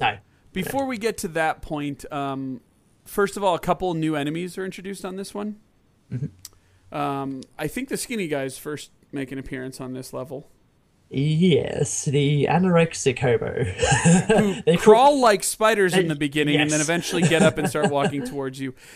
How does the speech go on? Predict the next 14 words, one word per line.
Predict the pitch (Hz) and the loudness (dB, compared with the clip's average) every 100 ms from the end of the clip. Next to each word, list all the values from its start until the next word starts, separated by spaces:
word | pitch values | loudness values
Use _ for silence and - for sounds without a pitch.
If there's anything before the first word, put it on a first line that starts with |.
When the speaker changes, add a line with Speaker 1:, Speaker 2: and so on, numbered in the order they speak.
| - | -8
Speaker 2:
These | 196 | -6
guys | 180 220 202 | 0 0 2
are | |
also | 185 180 - 165 | 2 2 0 0
heavily | 143 156 160 156 | 2 -2 -2 -6
prone | - 151 147 | -6 -6 -6
to | 151 | -8
blocking. | 135 127 135 160 170 175 - _ _ _ _ _ _ _ _ | -10 -8 -8 -8 -10 -12 -14 _ _ _ _ _ _ _ _
Speaker 1:
Yeah. | - 135 113 - _ | -8 -4 -4 -6 _
Speaker 2:
So | - 147 | -14 -8
you | 143 | -4
might | 156 139 | -4 -4
get, | 156 143 - - | -6 -6 -8 -6
uh, | 139 131 | -4 -4